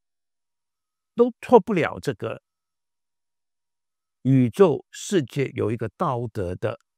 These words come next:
秩序。虽然中国的社会制度崩溃了，一九七六之前就已经崩溃了，但是中国的血液里面还是有向往这个的理想，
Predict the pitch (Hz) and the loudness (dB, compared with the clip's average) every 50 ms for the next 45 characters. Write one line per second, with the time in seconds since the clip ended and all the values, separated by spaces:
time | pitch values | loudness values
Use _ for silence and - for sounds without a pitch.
0 | _ - - 143 135 117 - - 123 104 92 - 220 208 175 143 139 139 147 202 | _ -10 -4 -4 -2 -2 -4 -6 -8 -8 -2 2 4 4 4 4 2 0 -2 -4
1 | 180 - _ _ _ _ _ - 180 185 175 123 123 110 - 135 123 - - 170 | -8 -12 _ _ _ _ _ 0 2 2 2 2 0 -2 -2 -2 -4 -2 0 0
2 | 143 135 - 147 139 123 113 - _ _ _ _ _ - - 160 127 - 101 104 | 0 0 0 0 0 0 -2 -6 _ _ _ _ _ -4 -2 -2 -2 -2 -4 -4
3 | - 160 160 151 - 113 90 98 123 127 131 127 113 120 101 - - 131 117 120 | -2 -2 0 -2 -2 -4 -4 -2 -4 -4 -4 -6 -6 -6 -6 -4 -4 -4 -4 -4
4 | 117 - _ _ _ _ _ _ _ _ - 160 147 - - 127 120 127 123 101 | -6 -8 _ _ _ _ _ _ _ _ -2 -2 0 0 0 0 0 0 0 0
5 | 113 110 143 151 151 - 120 92 87 101 - - _ _ _ _ _ _ _ _ | -2 -2 0 0 0 0 -2 -2 -4 -4 -6 -6 _ _ _ _ _ _ _ _
6 | _ - 147 143 123 147 147 - - - - _ _ _ _ _ _ - - 175 | _ 0 2 4 4 2 0 -2 -6 -20 -20 _ _ _ _ _ _ -4 -2 -2
7 | 175 147 139 151 143 - - 117 104 107 139 202 254 247 170 107 107 127 127 - | 0 0 -2 -2 -4 -4 -4 -2 -2 2 6 6 6 6 6 2 0 -4 -4 -2
8 | 135 151 156 180 170 147 104 - - _ - - - - 110 160 196 180 - - | -2 -2 -2 0 0 0 -2 -2 -6 _ -12 -6 -4 -2 0 0 0 0 -2 -4
9 | 104 - 156 - 135 - 110 98 - _ _ _ - 104 101 127 123 - - - | -8 -8 -4 -2 -2 -2 -2 -4 -6 _ _ _ -8 -6 -4 -4 -4 -4 -6 -8